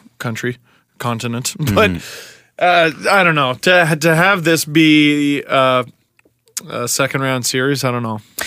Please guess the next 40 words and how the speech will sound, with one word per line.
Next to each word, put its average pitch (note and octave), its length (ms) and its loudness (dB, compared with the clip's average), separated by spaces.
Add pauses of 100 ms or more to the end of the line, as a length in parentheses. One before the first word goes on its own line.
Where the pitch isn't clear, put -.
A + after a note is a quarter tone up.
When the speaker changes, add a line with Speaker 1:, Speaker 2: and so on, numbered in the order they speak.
(180)
Speaker 1:
I A#2+ 60 -6
don't B2 100 -4
know. A2+ 120 -6
Speaker 2:
Well, A#3 340 4 (260)
and F3 140 2
that's, F3 300 2
that's F3 240 0
the E3+ 140 2
N D#3+ 60 2
H D#3+ 160 0
L's C#3+ 200 2
fault A2+ 260 0
for B2 80 -2
making A2+ 300 0
things, - 600 -2 (220)
you C#3+ 80 0
know, B2 140 0
taking D3 320 0
a B2 40 0
perfectly D#3 460 0
fine C#3+ 320 0
system, C#3 400 -2 (320)
which A2 160 -2
is A2+ 60 -2
what A#2 120 0
they B2 80 -2
had C3 220 0
before, C3+ 400 0 (560)
and B2 720 2
screwing D#3+ 320 0
it E3+ 60 0
up - 180 -2 (160)
again. G2+ 300 -2 (880)
Speaker 1:
Or A#3 400 6
do G3 160 0
we F#3 120 2
all F#3 440 4
watch D#3+ 340 2
this E3+ 180 0
series E3 480 0